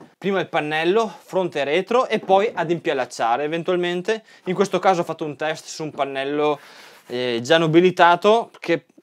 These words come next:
volendo potrebbe essere finito così. Ovviamente da un lato ha un bel taglio,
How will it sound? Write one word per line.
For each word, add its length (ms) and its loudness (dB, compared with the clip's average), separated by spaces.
volendo 680 -4
potrebbe 360 -6
essere 240 -6
finito 400 -6
così. 360 -2
Ovviamente 680 -6
da 140 -4
un 100 -6
lato 400 0
ha 140 -2
un 140 -4
bel 260 -2
taglio, 440 0